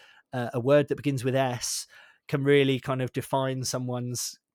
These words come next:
career and, and character. And, and by her own admission, you know, she's, she's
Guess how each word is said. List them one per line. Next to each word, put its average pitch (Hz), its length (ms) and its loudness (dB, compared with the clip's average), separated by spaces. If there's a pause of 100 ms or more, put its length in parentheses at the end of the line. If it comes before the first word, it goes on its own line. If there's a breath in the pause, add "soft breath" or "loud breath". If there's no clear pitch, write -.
(440)
career 131 540 0
and, 120 320 -8
and 120 140 -8
character. 120 480 -6
And, 113 180 -12 (420 soft breath)
and 117 320 -6
by 131 140 0
her 135 120 4
own 139 120 2
admission, 123 460 -4
you 120 100 -4
know, 117 160 -6
she's, 123 600 -6 (120)
she's - 680 -8